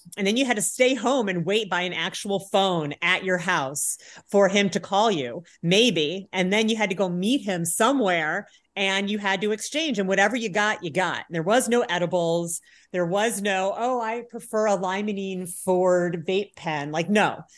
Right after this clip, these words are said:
there was none of that. There was a bag of weed, and it cost, like, twenty-five dollars a quarter.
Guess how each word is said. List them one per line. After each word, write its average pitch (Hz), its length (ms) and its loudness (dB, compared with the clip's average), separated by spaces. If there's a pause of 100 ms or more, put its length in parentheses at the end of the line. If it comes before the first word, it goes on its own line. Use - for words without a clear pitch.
(120)
there 208 100 6
was 214 240 4
none 190 200 0
of 170 100 -2
that. 151 160 0
There 170 100 -2
was 170 140 0
a 160 60 0
bag 180 360 2
of 196 140 -6
weed, 170 480 -4 (240)
and 185 180 -4
it 151 100 -8
cost, 185 360 2
like, 185 180 2
twenty-five 180 480 -2
dollars 151 320 -2
a 165 60 -2
quarter. 135 520 -4